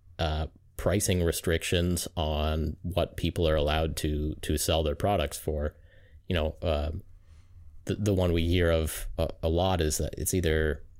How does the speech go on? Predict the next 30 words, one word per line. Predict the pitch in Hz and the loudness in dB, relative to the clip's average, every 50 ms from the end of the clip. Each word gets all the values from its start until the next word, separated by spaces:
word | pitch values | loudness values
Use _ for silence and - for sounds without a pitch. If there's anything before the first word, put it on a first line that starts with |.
| - - - - - - - - - - - | -14 -12 -10 -12 -12 -14 -14 -16 -10 -2 0
eighty | 104 107 110 117 120 120 120 120 117 - | 2 4 4 4 6 6 6 6 4 4
or | - 90 87 87 - | 2 2 2 2 2
eighty-five | 92 95 95 101 101 92 - 92 80 90 98 92 - | 2 2 2 2 2 0 2 2 2 2 2 0 0
percent | - 101 85 - - - 90 92 104 - - - - - - - - | 0 0 0 0 2 2 2 2 0 0 -4 -6 -10 -10 -14 -8 -2
is | 87 85 85 82 80 80 80 76 - - - - | 0 2 2 2 2 2 0 0 -2 -4 -4 -2
the | - 78 78 78 78 78 78 76 - - - - - - - _ _ _ - - - - - - - - - - - | 0 0 2 2 2 2 0 -2 -2 -6 -12 -20 -20 -20 -20 _ _ _ -20 -20 -20 -20 -20 -20 -20 -20 -20 -12 -6
kind | - 80 76 | -2 -2 0
of | 78 - | 0 2
the, | - 80 78 - | 0 0 0 0
the | - 90 | 0 0
most | 82 80 82 85 87 - - 95 | 2 4 4 4 4 2 0 0
discounted | 78 80 82 - - - - 85 90 87 - 95 82 | 0 2 2 2 0 0 2 2 2 2 2 0 0
off | 73 73 78 - | 0 0 0 0
of | - 78 82 | 0 0 0
M | 80 78 78 | 2 2 2
S | 82 80 - | 2 2 2
R | 87 80 76 | 2 0 0
P | - - 90 80 82 87 | 0 0 0 2 2 2
that | 85 - 80 76 80 | 2 2 0 0 0
a, | 76 73 73 73 73 73 - - | 0 0 0 -2 -2 -4 -4 -4
that | - 71 76 | -4 -4 -2
a | - 73 73 | -2 -2 -4
store | - - - 87 82 85 85 | -4 -2 0 2 2 2 2
is | 80 - | 2 2
allowed | 82 78 76 78 82 - | 2 2 2 0 0 0
to | - 78 | -2 -2
sell. | - - 85 82 85 85 85 | 0 0 0 0 0 0 -2
So, | - - - 85 78 78 78 - - - - - - - - - - - - - - | -2 -2 0 0 0 0 0 -2 -6 -12 -20 -20 -20 -20 -20 -20 -20 -20 -20 -18 -8
you | - 82 85 | -4 -2 -2
know, | - | -2